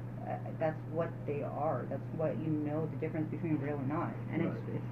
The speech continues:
Speaker 1: confusing, I think, for kids now. Again, I don't understand what it's like to grow up in the Facebook generation, but, um, so I'm not judging that. But just so you know, that's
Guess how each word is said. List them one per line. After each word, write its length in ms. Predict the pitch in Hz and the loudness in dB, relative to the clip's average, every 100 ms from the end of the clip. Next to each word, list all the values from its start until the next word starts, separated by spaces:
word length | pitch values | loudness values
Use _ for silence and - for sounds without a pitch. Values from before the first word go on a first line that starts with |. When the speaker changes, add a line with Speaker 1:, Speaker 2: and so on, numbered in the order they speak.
| - | -2
Speaker 1:
confusing, 420 | 156 214 233 214 | 0 2 4 2
I 60 | 165 | 2
think, 220 | 170 160 | 0 -2
for 80 | 156 | -2
kids 240 | 160 160 - - - - - 151 | 0 -2 -2 -6 -6 -6 -4 0
now. 360 | 147 143 151 156 - - | 0 2 0 -2 -4 -2
Again, 280 | 135 156 147 | 0 2 2
I 60 | |
don't 180 | 147 135 | 0 0
understand 460 | - - 156 151 143 | 0 0 0 2 2
what 100 | 107 | 0
it's 120 | - | -2
like 140 | 127 123 | -4 -4
to 40 | 139 | -2
grow 120 | 135 | -2
up 80 | 120 | 0
in 80 | 131 123 | 0 0
the 20 | - | -2
Facebook 300 | - 143 120 - - | -2 -4 -4 -4 0
generation, 560 | 127 151 180 139 139 131 | 2 2 0 0 0 0
but, 180 | 139 139 - - - - - - - - | 0 0 -2 -4 -4 -4 -4 -4 -4 -2
um, 460 | 156 151 147 139 131 - - - | 2 4 4 2 0 -2 -4 0
so 60 | 160 | 4
I'm 80 | |
not 180 | 170 156 | 4 4
judging 280 | 175 170 139 | 2 2 2
that. 200 | 123 123 - - | 2 -2 -2 -2
But 80 | - - - | -2 -2 -4
just 120 | 147 - | -2 0
so 60 | |
you 160 | 139 139 | 2 4
know, 240 | 151 127 123 127 | 4 2 0 0
that's 160 | 131 | -2